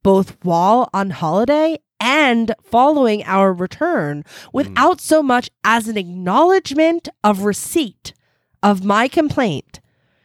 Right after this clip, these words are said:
Speaker 1: And given the eye-watering prices Sandals charge for so many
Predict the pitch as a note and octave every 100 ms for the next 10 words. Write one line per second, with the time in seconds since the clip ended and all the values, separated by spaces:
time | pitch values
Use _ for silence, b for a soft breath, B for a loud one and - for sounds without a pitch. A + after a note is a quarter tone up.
0 | _ _ _ C#4+ G4+ E4 A3+ A3 A3 _
1 | _ _ - B3 C4+ F4+ E4 B3 - -
2 | D#3 E3 G#3 A3 F#3+ F#3+ G3 G3+ G3 F#3+
3 | - D#3 D#3 - A3 A3 - F#3+ F3+ F3+
4 | F3 E3 - - D3+ D#3+ G#3+ A#3+ - -
5 | F3 D#3+ - - D#4 E4 G#3+ F#3 C#4+ A#3
6 | C#3+ G2+